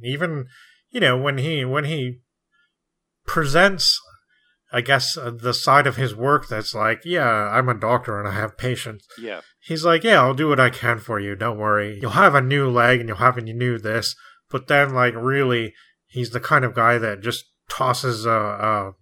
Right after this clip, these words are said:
Speaker 1: dead head into a bin,
Speaker 2: <laughs>
Speaker 1: like, doesn't even think about it, and
Speaker 2: Yeah.
Speaker 1: just, like, tosses it in the bin.
Speaker 2: <laughs> Yeah.
Speaker 1: Right? And it's like, there's just this receptacle waiting, and he's just like, "Oh, this is waste matter now," and he just tosses it away.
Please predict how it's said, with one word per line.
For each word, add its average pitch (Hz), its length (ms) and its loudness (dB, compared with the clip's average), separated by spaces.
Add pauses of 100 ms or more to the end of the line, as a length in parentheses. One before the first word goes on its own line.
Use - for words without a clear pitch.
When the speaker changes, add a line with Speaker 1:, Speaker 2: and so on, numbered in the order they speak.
Speaker 1:
dead 120 200 2
head 117 260 -2
into 120 420 -4
a 98 160 -2 (200)
bin, 101 380 -2
Speaker 2:
<laughs> 107 60 -8
Speaker 1:
like, 104 300 -6 (960)
doesn't 135 280 4
even 117 180 0
think - 180 -2
about 104 300 2
it, 87 100 -12
and 92 80 -14
Speaker 2:
Yeah. 107 60 -8
Speaker 1:
just, - 180 -6
like, 104 180 -8 (400)
tosses 117 460 -2
it 101 220 -6
in 120 200 -4
the 117 80 0
bin. 98 300 -4 (180)
Speaker 2:
<laughs> - 180 -12
Yeah. 190 220 -8 (160)
Speaker 1:
Right? 101 200 -8
And 98 240 -16
it's 104 160 -20
like, 98 140 -14 (360)
there's 107 160 -12
just 110 260 -8
this - 260 -10 (220)
receptacle 135 720 2
waiting, 117 440 2
and 101 80 -14
he's 104 80 -10
just 120 160 -4
like, 131 140 4
"Oh, 160 200 8
this 139 220 0
is 131 160 -2
waste 123 400 0
matter 98 360 0
now," 98 280 -6
and 113 200 -14
he 110 120 -16
just 113 280 -14 (480)
tosses 110 400 -8
it 107 100 -6
away. 92 260 -8